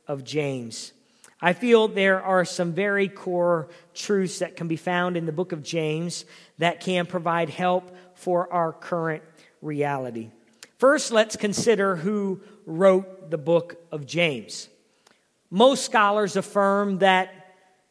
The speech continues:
James, also known as Jacob,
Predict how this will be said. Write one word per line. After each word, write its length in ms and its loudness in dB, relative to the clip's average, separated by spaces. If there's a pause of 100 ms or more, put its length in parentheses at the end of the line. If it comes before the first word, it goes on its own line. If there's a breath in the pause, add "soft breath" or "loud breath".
James, 720 0
also 680 0 (180 loud breath)
known 340 -2
as 300 -4
Jacob, 640 0